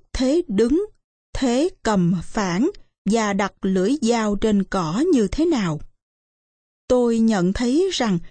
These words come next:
nếu tôi biết kết hợp hơi thở với những động tác của tay và làm một cách thong thả, có ý thức, thì tôi có thể làm rất lâu. Nếu không,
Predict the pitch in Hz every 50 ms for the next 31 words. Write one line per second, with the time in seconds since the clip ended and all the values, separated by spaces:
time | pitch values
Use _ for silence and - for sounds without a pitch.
0 | - _ _ _ - 226 233 233 262 330 349 - 233 196 185 214 277 349 - _
1 | - 277 330 381 - - - 233 202 170 165 - _ _ _ - 269 262 262 240
2 | - - 233 214 190 165 175 240 330 349 - _ _ _ _ _ 202 202 226 233
3 | 269 339 370 285 196 196 262 302 240 208 170 165 170 196 - 233 277 349 - -
4 | - 180 196 254 - - 269 254 262 254 240 - - _ _ _ _ _ _ _
5 | _ _ _ _ _ _ _ - 202 214 214 208 202 196 190 202 208 202 202 190
6 | 180 190 190 180 175 - - 285 349 - - _ _ _ _ - 269 262 254 247
7 | 247 233 - - 233 202 160 160 170 220 311 - - _ _ _ _ - 208 208
8 | 233 285 320 - - 233 240 285 339 349 - 330 359 359 - - - _ _ _
9 | _ _ _ _ _ - 220 175 170 - 208 214 202 190 190 - - 294 302 -
10 | 240 208 240 254 226 190 160 147 160 - 269 311 - - _ 240 226 208 226 233
11 | 233 240 220 - - - _ _ _ _ _ _ _ _ _ _ _ _ _ _
12 | _ _ _ 208 214 226 285 359 - - - - 269 262 226 214